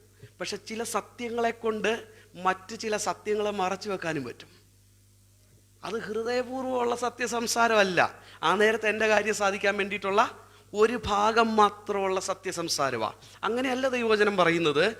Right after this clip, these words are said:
ഹൃദയപൂർവ്വം സത്യം സംസാരിക്കണം എന്ന് പറഞ്ഞാൽ, ഞാനൊരു സത്യം പറയുമ്പോൾ, ഇപ്പം ഈ സി-, ഈ സിസ്റ്റർ കേൾക്കുകയാണെന്നുണ്ടെങ്കിൽ,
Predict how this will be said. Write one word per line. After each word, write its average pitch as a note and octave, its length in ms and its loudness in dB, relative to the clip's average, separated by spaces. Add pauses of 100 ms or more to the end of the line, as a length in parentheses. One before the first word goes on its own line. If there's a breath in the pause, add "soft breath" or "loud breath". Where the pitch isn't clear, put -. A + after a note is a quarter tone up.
(260 loud breath)
ഹൃദയപൂർവ്വം A3 1600 -4 (1400)
സത്യം - 400 -12
സംസാരിക്കണം - 640 -12 (640)
എന്ന് F#3 180 0
പറഞ്ഞാൽ, E3+ 580 2 (340 loud breath)
ഞാനൊരു F3 360 2
സത്യം A3 500 -4
പറയുമ്പോൾ, E3 640 0 (360 loud breath)
ഇപ്പം E3 160 -8
ഈ E3+ 240 -8
സി-, - 180 -8 (600)
ഈ E3 140 -2
സിസ്റ്റർ F3 360 -4
കേൾക്കുകയാണെന്നുണ്ടെങ്കിൽ, E3+ 920 -4